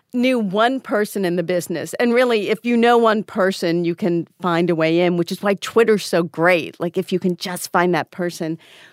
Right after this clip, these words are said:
And I said, "What do you do?" And he said, "Well, you write a spec script." And he introduced me to an agent who liked my spy pieces and said, "I'll represent you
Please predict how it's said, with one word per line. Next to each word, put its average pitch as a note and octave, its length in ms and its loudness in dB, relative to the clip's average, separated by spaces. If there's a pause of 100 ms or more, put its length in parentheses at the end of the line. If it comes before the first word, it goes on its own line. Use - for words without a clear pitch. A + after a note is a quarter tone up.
(240)
And A3 120 4
I A3+ 40 4
said, A#3 300 2
"What B3 120 6
do C4+ 60 0
you C#4+ 120 2
do?" C4+ 440 0
And F#3 140 0
he G3+ 80 0
said, G3 240 -2
"Well, G#3+ 100 0
you A#3+ 180 -2
write A3+ 160 2
a C#4 60 -2
spec - 420 -6
script." - 640 -2 (480)
And F3 380 0
he G3 240 0
introduced G3+ 640 -4
me F#3+ 240 0 (160)
to F3+ 340 0
an F#3+ 220 -2
agent F3 720 -2 (420)
who F#3 520 -4 (240)
liked G3 280 2
my G#3 120 4
spy F3 400 0
pieces G#3 720 -2 (100)
and F#3 340 0
said, E3+ 260 0
"I'll F3+ 100 2
represent E3+ 580 -2
you F#3+ 260 -2